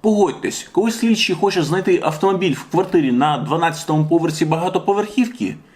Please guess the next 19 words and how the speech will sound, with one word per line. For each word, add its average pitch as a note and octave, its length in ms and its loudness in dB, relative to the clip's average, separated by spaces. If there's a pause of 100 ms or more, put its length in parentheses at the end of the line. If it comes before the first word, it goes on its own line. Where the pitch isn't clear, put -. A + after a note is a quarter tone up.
(320)
це B3+ 160 0
звучить A3 440 0
трохи F#3+ 280 0
нелогічно. A#2 680 0 (760)
Якщо, F3 320 2
наприклад, G3+ 560 0
в D3 60 0
ухвалі G#3 260 0
вказано F3 480 -2
інший A3+ 300 0
номер G3 260 2
будинку, C3 680 0 (400)
слідчий A#3+ 460 0
не F#3 100 0
має G#3+ 240 2
права F#3+ 280 2
входити F3+ 420 2
в D#3 120 -10
квартиру. D3+ 500 -2